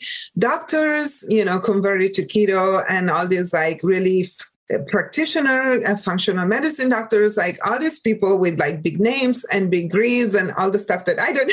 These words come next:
<laughs> have, you know, caught on. And, like, keto was, like, exploding with reason, because, like, I feel like it's really what this nation needed, you know, and kind of the Western world,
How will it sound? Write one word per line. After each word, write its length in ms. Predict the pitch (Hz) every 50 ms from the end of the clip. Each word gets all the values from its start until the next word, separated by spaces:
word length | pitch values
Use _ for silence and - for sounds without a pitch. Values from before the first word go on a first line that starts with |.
| - -
<laughs> 80 | - -
have, 280 | - 349 403 339 247 - 370 415 494 480 480 480 440 392 -
you 160 | 311 349 349
know, 260 | 339 302 269 262 262
caught 340 | 269 - 453 - 269 262 262
on. 420 | 240 226 285 320 311 277 240 226 220 -
And, 380 | - 226 226 220 214 208 202 170 135 208
like, 420 | 214 214 190 190 185 185 185 - -
keto 420 | - 262 262 262 277 262 247 214 -
was, 320 | 190 196 202 202 202 196
like, 380 | 196 180 170 175 175 170 - - - - - - - _ _ _ _ _ 196
exploding 960 | 233 220 - - - - 208 208 196 220 277 311 277 233 202 196 185 147 190
with 300 | 196 220 269 349 240 196
reason, 500 | 196 226 294 370 302 233 220 160 160 180
because, 380 | 185 220 220 - 240 202 196 202
like, 240 | 208 185 190 185 -
I 160 | - 202 208
feel 240 | 208 - 233 240 269
like 240 | 277 254 220 -
it's 300 | 190 185 185 - - - -
really 380 | - 180 190 220 247 262 247 214
what 280 | 185 180 180 180 180
this 180 | 170 175 185 156
nation 580 | 170 190 190 220 277 - - - 160 160 156 170
needed, 560 | 190 208 208 202 175 147 127 135 135 135 - _ _ -
you 180 | 196 190 160
know, 240 | 156 156 151 151 151
and 420 | - - 180 202 202 190 - - - _ - -
kind 260 | - - 254 285 269
of 280 | 202 180 175 - - 175
the 120 | 185 175
Western 500 | 180 170 156 - - - 190 180 180 170
world, 400 | 165 - - 165 175 208 233 254